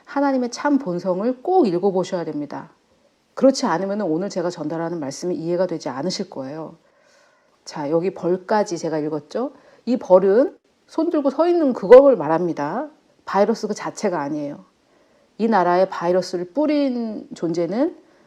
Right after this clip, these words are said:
하나님이 아니십니다. 그 문을 막지 않는 게 문제죠. 모기장 열어놓고서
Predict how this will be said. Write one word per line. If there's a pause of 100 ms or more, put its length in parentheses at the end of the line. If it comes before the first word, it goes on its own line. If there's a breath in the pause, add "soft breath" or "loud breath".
(120 soft breath)
하나님이
아니십니다. (640)
그
문을
막지
않는
게
문제죠. (420)
모기장
열어놓고서